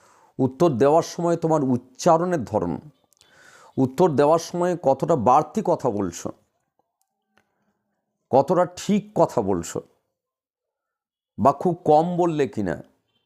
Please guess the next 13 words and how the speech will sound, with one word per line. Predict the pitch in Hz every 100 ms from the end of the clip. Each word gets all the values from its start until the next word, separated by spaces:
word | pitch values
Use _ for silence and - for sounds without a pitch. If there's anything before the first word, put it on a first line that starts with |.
| _ _ _ _ _ _ _ _
সেইগুলি | - - - 160 170 180
নিখুঁতভাবে | 170 165 - 196 135 147 135
দেখা | 117 113
হবে। | 98 95 87
অর্থাৎ | - 120 151 -
তোমাকে | 143 156 156
উত্তর | 156 - - 165
দেওয়ার | 104 120 135 151
মতো | 170 170 175
একটা | -
জায়গা | 131 123 110
দেওয়া | 95 87
হলো। | 87 76